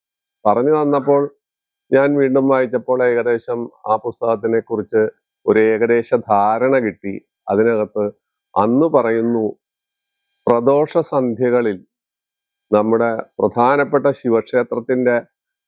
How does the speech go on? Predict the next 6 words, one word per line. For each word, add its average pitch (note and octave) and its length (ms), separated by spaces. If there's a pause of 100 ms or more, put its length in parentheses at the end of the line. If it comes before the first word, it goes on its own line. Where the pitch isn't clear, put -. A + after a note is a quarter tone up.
(260)
പരിസരത്തെല്ലാം G#2 960 (100)
ശിവതാണ്ഡവത്തിൻ്റെ C#3 1400 (720)
ഒരു A2+ 480 (180)
ധ്വനി B2+ 640 (460)
അല്ലെങ്കിൽ A#2+ 380
അലയൊലി A#2 720